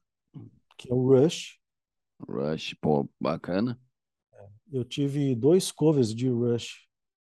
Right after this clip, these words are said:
Speaker 1: na, na minha adolescência, uma tocando teclado e outra tocando baixo. Fiz muitos shows e tal, não sei o quê.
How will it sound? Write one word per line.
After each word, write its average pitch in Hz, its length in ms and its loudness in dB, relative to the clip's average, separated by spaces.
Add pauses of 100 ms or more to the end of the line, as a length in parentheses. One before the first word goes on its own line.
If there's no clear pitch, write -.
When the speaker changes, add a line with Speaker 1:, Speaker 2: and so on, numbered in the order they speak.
Speaker 1:
na, 113 560 -12 (1500)
na 117 120 -10
minha 110 240 -4
adolescência, 120 920 -2 (720)
uma 131 180 2
tocando 123 300 0
teclado 151 400 0
e 170 60 4
outra 160 220 0
tocando 160 300 -2
baixo. 113 440 -4 (1500)
Fiz 113 160 0
muitos 135 300 2
shows 123 500 2
e - 60 -20
tal, 120 240 -6
não 117 80 -8
sei - 80 -20
o - 40 -20
quê. - 140 -18